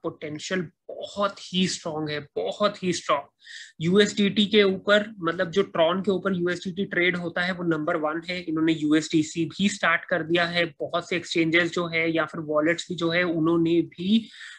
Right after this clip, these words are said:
Tron को support करना शुरू कर दिया है, मतलब Tron blockchain के ऊपर यूएसडीटी को। So almost ये Ethereum की market खाने ही वाले हैं उस चक्कर में। तो ये बहुत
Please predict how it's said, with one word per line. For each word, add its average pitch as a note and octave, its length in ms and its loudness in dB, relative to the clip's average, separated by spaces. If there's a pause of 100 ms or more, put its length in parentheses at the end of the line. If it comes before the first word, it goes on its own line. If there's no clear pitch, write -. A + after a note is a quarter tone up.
(160)
Tron F3+ 380 2
को G3 260 -2
support F3 480 0
करना F3+ 280 0
शुरू F3 300 2
कर E3+ 180 0
दिया F3 180 2
है, F3 140 2
मतलब E3+ 240 -4
Tron E3+ 420 2
blockchain D#3 460 2
के F3 100 0
ऊपर E3 260 2
यूएसडीटी E3 600 2
को। F3+ 140 0 (220)
So A3 100 4 (220)
almost D#3+ 540 0
ये G#3+ 60 6
Ethereum E3 520 0
की F#3 160 -6
market D#3 480 -4
खाने C#3+ 420 -4
ही D3+ 320 2
वाले C#3+ 320 0
हैं C#3 300 -2
उस D3+ 140 -12
चक्कर - 340 -8
में। - 60 -20 (560)
तो F3 100 -2
ये F#3 200 6 (260)
बहुत F#3+ 460 0